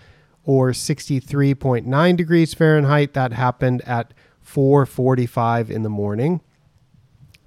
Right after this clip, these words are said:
And I used the data from the J M A Fukuoka station, which is not terribly far from the golf course, but it,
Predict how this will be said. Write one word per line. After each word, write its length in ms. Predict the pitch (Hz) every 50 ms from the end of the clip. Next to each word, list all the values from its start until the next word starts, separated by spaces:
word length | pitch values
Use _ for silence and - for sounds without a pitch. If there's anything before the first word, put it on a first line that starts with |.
| - -
And 200 | 165 143 139 143 - -
I 180 | - 143 156 180
used 440 | 180 156 156 175 185 190 170 -
the 80 | - 175
data 480 | 151 151 147 143 139 139 139 139 139 131 - - - _ _ _
from 280 | _ - - 147 139 131
the 240 | 127 135 131 127 120
J 420 | 113 - - 139 139 143 151 151
M 240 | 147 151 147 143 143
A 420 | 131 139 135 135 135 135 131 120 - _ _ _ _ _ _
Fukuoka 600 | - - 151 139 - 151 143 143 147 139 - 143
station, 600 | 123 - - 147 135 123 117 - - 127 123 127 123
which 200 | 123 120 - -
is 280 | 120 117 110 - - - - - _ _ _ _
not 320 | - 180 190 185 160 - -
terribly 520 | - - 156 160 160 156 135 135 131 123
far 260 | - - 131 127 127
from 160 | 123 - 131 120
the 80 | 117
golf 300 | 110 120 117 113 113 -
course, 300 | - - 120 127 131 -
but 240 | - - 131 120 123
it, 180 | 135 135 127